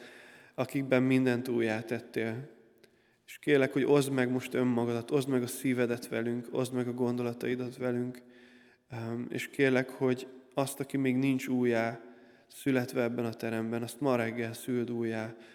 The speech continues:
a te kegyelmed által, a te szellemed által. Köszönöm, hogy hűséges vagy, köszönöm az evangéliumnak, az örömhírnek az erejét,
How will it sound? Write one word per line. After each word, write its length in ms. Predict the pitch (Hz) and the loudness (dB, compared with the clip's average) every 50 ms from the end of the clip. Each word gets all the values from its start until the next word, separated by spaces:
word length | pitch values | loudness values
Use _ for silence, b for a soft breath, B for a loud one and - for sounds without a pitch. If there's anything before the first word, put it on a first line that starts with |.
| B B | B B
a 40 | _ | _
te 100 | - 127 | -8 -8
kegyelmed 580 | - - - 143 131 131 120 117 113 113 113 110 | -4 0 2 2 4 4 2 2 2 0 -2 -2
által, 360 | 113 107 110 113 113 - 131 | -2 -2 -2 -4 -4 -4 -4
a 80 | 120 120 | -4 -4
te 80 | 120 | -6
szellemed 560 | 120 - - - 127 123 123 120 113 113 110 107 | -10 -8 -2 0 2 2 2 2 0 -2 -2 -2
által. 580 | 104 104 104 113 - - 110 110 113 127 127 B B B B B B B B B B B B B _ | -2 -4 -4 -8 -10 -10 -8 -8 -8 -10 -12 B B B B B B B B B B B B B _
Köszönöm, 360 | - 139 - - - 143 135 | -6 -4 -4 -4 -2 0 0
hogy 140 | 131 127 127 | 0 0 -2
hűséges 680 | - - 143 143 - - 156 143 131 139 135 131 - | -2 -2 -2 -2 0 0 0 2 2 2 0 -2 -4
vagy, 320 | - 147 147 143 143 139 - B B B B B B B B B | -4 -2 0 0 -2 -2 -6 B B B B B B B B B
köszönöm 340 | - - - - 139 135 131 | -6 -6 -2 -2 0 0 0
az 120 | 120 - - | 0 -2 0
evangéliumnak, 800 | 131 131 131 135 131 131 127 131 135 135 131 131 127 127 127 - | 0 0 2 2 2 2 2 2 2 2 2 2 0 0 -2 -4
az 120 | - 131 | -4 -2
örömhírnek 600 | 127 131 127 127 120 123 123 123 123 120 120 - | -2 0 0 0 0 0 0 0 0 -2 -4 -6
az 140 | 131 123 - - | -8 -10 -6 -6
erejét, 600 | 120 113 113 110 113 113 117 113 - - - | -4 -2 -2 -2 -2 -2 -4 -6 -8 -14 -20